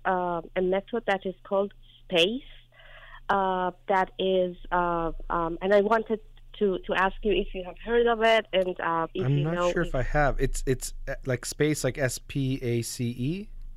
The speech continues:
Speaker 1: Yes,
Speaker 2: Okay.
Speaker 1: exactly. And, um, that is, um, the, that is abbreviated for, uh, supportive, um,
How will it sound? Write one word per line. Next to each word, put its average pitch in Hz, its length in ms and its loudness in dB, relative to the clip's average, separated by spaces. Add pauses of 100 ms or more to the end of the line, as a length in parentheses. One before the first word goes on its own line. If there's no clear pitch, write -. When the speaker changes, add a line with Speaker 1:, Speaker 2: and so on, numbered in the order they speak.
(360)
Speaker 1:
Yes, 202 420 2 (340)
Speaker 2:
Okay. 196 40 2
Speaker 1:
exactly. 175 600 0
And, 190 420 0
um, 170 580 0
that 208 300 4
is, 196 360 0 (180)
um, 170 500 0 (640)
the, 175 540 0 (120)
that 196 200 2
is 196 140 0
abbreviated 185 720 0 (100)
for, 175 320 2
uh, 160 240 2 (220)
supportive, 214 920 -2 (400)
um, 170 680 -4